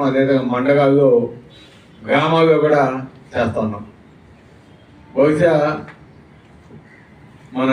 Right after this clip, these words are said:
నెల్లూరు జిల్లాలో కావలి నియోజకవర్గంలో అత్యధికంగా అన్ని గ్రామాల్లో, అన్ని వార్డుల్లో కూడా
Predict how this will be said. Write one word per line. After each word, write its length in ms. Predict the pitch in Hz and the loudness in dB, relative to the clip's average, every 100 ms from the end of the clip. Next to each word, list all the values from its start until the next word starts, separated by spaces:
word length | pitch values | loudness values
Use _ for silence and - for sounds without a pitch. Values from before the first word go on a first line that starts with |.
| 131 | 2
నెల్లూరు 280 | 139 160 170 | 2 4 4
జిల్లాలో 400 | 165 165 160 156 139 143 139 - - - | 4 4 4 4 2 0 -6 -16 -20 -6
కావలి 480 | 147 160 175 180 147 135 - | -2 2 2 2 2 -2 -4
నియోజకవర్గంలో 880 | 143 147 151 139 143 139 143 151 151 131 127 127 - - - - - - - 127 | -2 0 0 0 -2 2 2 2 2 2 0 -6 -16 -20 -20 -20 -20 -20 -4 -4
అత్యధికంగా 880 | 127 165 160 156 151 147 143 156 170 170 - | -2 0 2 2 0 -2 0 0 0 -4 -6
అన్ని 200 | 131 160 165 | -4 0 0
గ్రామాల్లో, 600 | 147 147 147 147 143 170 175 - 131 | 2 2 2 2 2 2 2 -2 -2
అన్ని 260 | 151 156 131 127 127 | 0 0 0 -2 -2
వార్డుల్లో 420 | 147 143 143 139 139 | 0 0 2 2 2
కూడా 200 | 143 | 0